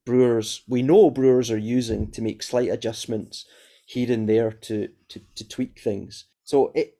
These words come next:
it isn't just the Aruten thing. There's, there's a whole host of other things.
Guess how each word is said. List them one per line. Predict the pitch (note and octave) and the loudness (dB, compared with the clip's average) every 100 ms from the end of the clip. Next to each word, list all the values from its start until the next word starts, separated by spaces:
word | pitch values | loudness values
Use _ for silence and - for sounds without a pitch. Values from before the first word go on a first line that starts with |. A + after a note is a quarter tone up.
| - | -10
it | - | -4
isn't | E3 F#3+ G3 A#2+ | 0 0 0 -2
just | D#3+ D3+ - | -4 -4 -2
the | A#2 | 2
Aruten | D#3+ D#3+ - B2+ A#2 | 2 2 -2 -4 -4
thing. | - A2+ G#2 G#2+ | -4 -4 -4 -8
There's, | C3 B2 A2 | -4 -4 -4
there's | - A#2+ | -8 -6
a | C3 | -6
whole | - F3+ E3 D3 - | 2 6 6 4 -4
host | - - F#3 - | -6 -4 -4 -2
of | D3+ C3 | 0 4
other | A#2+ A2+ | 2 2
things. | - G#2+ - - | -2 -4 -4 -14